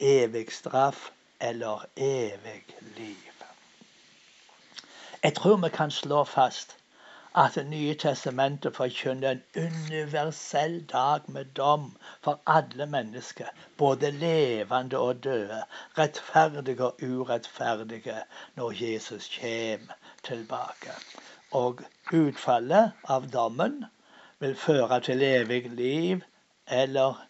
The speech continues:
evig straff. Og da er det viktig at vi lar dette være det som, ehm, som henger igjen.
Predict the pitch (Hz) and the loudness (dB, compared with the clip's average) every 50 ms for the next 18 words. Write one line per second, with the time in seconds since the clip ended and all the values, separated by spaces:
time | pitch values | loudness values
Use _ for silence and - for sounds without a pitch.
0 | _ _ _ _ _ _ _ - 139 135 139 131 120 107 98 92 90 104 107 107 | _ _ _ _ _ _ _ -6 -2 0 2 2 2 0 -2 -6 -10 -12 -10 -10
1 | 107 101 - - - _ _ _ - - - - - - - - - - - - | -12 -12 -16 -20 -20 _ _ _ -16 -14 -12 -12 -12 -14 -16 -14 -10 -10 -10 -10
2 | - - - - - - - - - _ _ _ _ _ _ - - - - - | -12 -16 -16 -16 -16 -18 -20 -20 -20 _ _ _ _ _ _ -20 -20 -20 -18 -18
3 | - - - - - 170 165 - - - - 190 202 220 226 208 175 170 180 185 | -18 -18 -18 0 0 2 2 2 -2 -6 -4 0 0 2 2 4 6 4 6 8
4 | 202 196 185 175 175 175 165 190 - - - - 233 226 180 180 151 185 - 196 | 8 8 8 8 6 2 0 0 0 0 0 0 2 4 4 2 2 2 0 -2
5 | 170 165 160 160 160 170 170 175 170 151 147 135 - - - - - - - 180 | -2 -2 0 4 4 4 4 4 2 2 2 0 -2 -8 -18 -20 -18 -18 -14 -4
6 | 143 175 151 - - - - - 190 185 185 160 - - - - - - - - | 0 0 0 0 -4 -10 -6 2 4 4 4 4 2 -4 -16 -20 -20 -20 -18 -4
7 | 151 160 160 139 127 120 151 151 135 127 139 151 160 151 - - 156 143 131 123 | 2 4 4 4 6 6 4 4 4 2 0 0 0 0 2 4 4 4 2 0
8 | 123 135 135 131 127 120 110 110 107 - _ _ - - - - _ _ _ _ | 4 6 6 6 6 2 -4 -12 -14 -16 _ _ -20 -20 -20 -20 _ _ _ _
9 | _ _ - - - - - 151 139 - - - 170 170 175 160 147 139 127 127 | _ _ -14 -12 -8 -6 -4 -4 -2 2 2 4 4 2 2 0 0 0 0 2
10 | 139 160 156 143 123 - | 2 2 2 2 0 -6